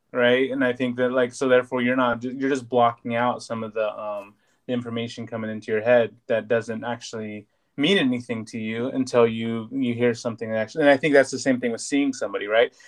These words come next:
If somebody saw that this woman as being really attractive, they would have noticed everything. If somebody, like, if, like, other people that didn't really even care or even wasn't even paying attention, they didn't notice her at all or any kind of specific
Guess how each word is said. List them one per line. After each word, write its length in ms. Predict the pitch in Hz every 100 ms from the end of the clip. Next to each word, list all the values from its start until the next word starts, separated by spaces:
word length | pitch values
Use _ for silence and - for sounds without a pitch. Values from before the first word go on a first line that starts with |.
| -
If 180 | 131 -
somebody 300 | 143 127 123
saw 240 | 131 120
that 240 | 117 120
this 240 | 131 123 -
woman 260 | 123 117
as 140 | 113 110
being 300 | 117 113 110
really 240 | 117 110
attractive, 560 | 107 - 120 120 107 98
they 80 | 107
would 100 | 104
have 100 | 104
noticed 360 | 104 98 -
everything. 480 | 123 117 95 - - _ _ _ -
If 120 | 117
somebody, 360 | 135 120 117
like, 220 | 113 110 113
if, 180 | 123
like, 200 | 120 117
other 180 | 127 123
people 320 | 123 117 120
that 160 | 110 107
didn't 260 | 117 113 113
really 240 | 113 107
even 280 | 104 107 107
care 420 | 101 143 139 135
or 220 | 110 110
even 260 | 107 104 110
wasn't 280 | 110 110 110
even 100 | 104
paying 200 | 110 104
attention, 440 | 95 117 113 117
they 140 | 107 107
didn't 160 | 104
notice 280 | 101 98 98
her 180 | 104 101
at 100 | 98
all 240 | 104 117 95
or 120 | 98 113
any 240 | 113 110
kind 180 | - 98
of 60 |
specific 580 | - - - 101 - 101